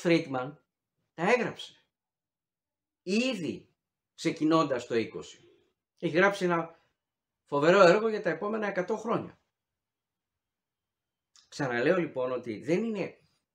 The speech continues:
τυχαία όλα αυτά που συμβαίνουν στον πλανήτη,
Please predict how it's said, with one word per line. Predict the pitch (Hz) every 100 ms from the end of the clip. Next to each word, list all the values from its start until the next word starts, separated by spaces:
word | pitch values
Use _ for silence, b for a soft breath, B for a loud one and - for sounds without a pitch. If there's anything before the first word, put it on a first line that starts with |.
| _
τυχαία | 135 120 165 151 131
όλα | 120 110
αυτά | 98 110 107
που |
συμβαίνουν | 98 104 95 101 92 90 170 - _ _ _ _ _ _ _ _ _ _ _ _ _ _ _ _
στον | - 123
πλανήτη, | 117 107 107 104 180 226